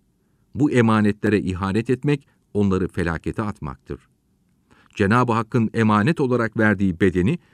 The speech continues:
onun emrettiği yerlerde ve güzel kullanmalı. Para emanet etmişse, kötü yerde değil,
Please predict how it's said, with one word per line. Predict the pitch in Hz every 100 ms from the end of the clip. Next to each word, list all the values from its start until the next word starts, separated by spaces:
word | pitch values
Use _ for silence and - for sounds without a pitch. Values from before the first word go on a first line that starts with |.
| _ -
onun | 120 165 -
emrettiği | 185 196 143 131 107 90
yerlerde | 85 76 78 78 73 71
ve |
güzel | 80 107 131 143
kullanmalı. | - 90 73 69 67 67 - _ _ _ _ _ _ _
Para | 101 104 127
emanet | 101 95 87 80 -
etmişse, | 87 117 113 156 156 _ _
kötü | - 104 165
yerde | 127 113 107 107
değil, | 139 117